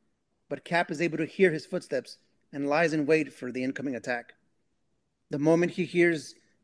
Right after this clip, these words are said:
Ryu close in on him, Cap strikes with a blindingly stiff jab.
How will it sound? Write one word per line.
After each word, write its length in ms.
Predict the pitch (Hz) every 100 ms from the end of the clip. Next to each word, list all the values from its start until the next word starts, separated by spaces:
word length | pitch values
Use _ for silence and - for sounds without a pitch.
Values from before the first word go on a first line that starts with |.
| -
Ryu 440 | 143 165 170 170 -
close 300 | - 175 147
in 80 | 170
on 140 | 151
him, 240 | 123 120 120 _ _ _ _ -
Cap 240 | 160 151
strikes 400 | - 165 160 -
with 100 | 131
a 60 | 135
blindingly 580 | 131 147 165 165 165
stiff 340 | 156 - 156 -
jab. 360 | 156 120 104